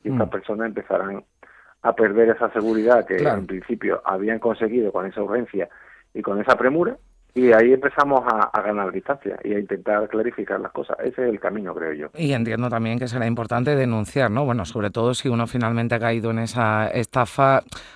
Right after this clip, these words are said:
Speaker 2: Hombre, decíamos al principio, me decía usted, Francisco, no tenemos estadísticas, pero sí es verdad que se están produciendo más denuncias. Es importante, sobre todo porque si se denuncia,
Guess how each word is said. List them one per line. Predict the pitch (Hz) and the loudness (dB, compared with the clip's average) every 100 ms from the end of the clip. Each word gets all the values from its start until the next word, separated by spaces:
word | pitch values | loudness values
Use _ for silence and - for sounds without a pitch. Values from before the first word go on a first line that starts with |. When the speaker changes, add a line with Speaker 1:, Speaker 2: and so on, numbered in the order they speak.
| _ | _
Speaker 2:
Hombre, | 131 131 | -2 0
decíamos | 107 113 135 127 | 0 0 0 0
al | 127 120 | 0 -2
principio, | 120 139 113 98 | -2 -2 -4 -6
me | 110 107 | -6 -8
decía | 98 - 120 110 107 110 | -10 -4 -2 0 0 -2
usted, | 101 120 | -4 -4
Francisco, | 110 101 - 120 | -4 -6 -6 -6
no | 113 120 123 | -4 -4 -4
tenemos | - 131 123 123 123 120 123 | -2 -2 -2 -2 -2 -2 -4
estadísticas, | - 127 120 - 139 139 139 | -2 0 0 -2 0 0 0
pero | - 110 107 101 104 | 0 -2 0 0 -2
sí | - 123 | -2 0
es | 110 | 0
verdad | 107 107 107 | 0 -2 -2
que | |
se | 110 | -4
están | 117 110 | -6 -4
produciendo | 104 98 101 117 104 | -4 -4 -4 -4 -2
más | 98 95 | -2 -4
denuncias. | 98 101 131 - 92 - - - _ | -4 -2 -2 -2 -6 -8 -20 -20 _
Es | 101 | -4
importante, | 120 104 90 127 135 101 78 | -2 -2 -2 0 0 -2 -6
sobre | 104 92 | -4 -4
todo | 92 95 | -2 -2
porque | 107 104 98 | -2 -4 -4
si | 107 | -6
se | - | -4
denuncia, | 104 101 113 - 120 | -2 0 -2 2 0